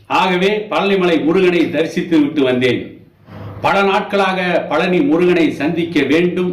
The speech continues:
என்கின்ற ஏக்கம் என்னுடைய மனதிலே இருந்தது. ஆகவே இன்றுதான் பழனி முருகன் என்னையும்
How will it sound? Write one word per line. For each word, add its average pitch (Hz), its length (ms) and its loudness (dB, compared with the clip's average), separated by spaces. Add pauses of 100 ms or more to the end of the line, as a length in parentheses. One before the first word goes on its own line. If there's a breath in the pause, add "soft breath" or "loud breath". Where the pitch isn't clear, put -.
என்கின்ற 135 520 2 (100)
ஏக்கம் 160 440 0
என்னுடைய 135 440 -2
மனதிலே 135 420 -2
இருந்தது. 110 460 -10 (880 loud breath)
ஆகவே 160 340 0 (100)
இன்றுதான் 156 540 -2
பழனி 139 320 2
முருகன் 139 420 0
என்னையும் 151 460 2